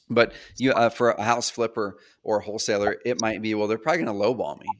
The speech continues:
I heard from Nancy, my neighbor, that they're just gonna offer me sixty cents on the dollar," right?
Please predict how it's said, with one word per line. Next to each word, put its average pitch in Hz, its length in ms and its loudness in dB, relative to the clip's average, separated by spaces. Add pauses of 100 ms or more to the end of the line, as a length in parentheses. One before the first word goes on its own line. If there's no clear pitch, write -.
I 107 80 -4
heard 139 220 0
from 127 240 -2 (260)
Nancy, 127 340 -2
my 127 160 0
neighbor, 110 380 2
that 101 120 -4 (100)
they're 101 80 -2
just 101 180 -8
gonna 107 140 -4
offer 101 300 -2
me 101 140 -6
sixty - 360 -10
cents 92 280 -8
on 92 100 -8
the 87 60 -10
dollar," 95 280 -4
right? - 180 -2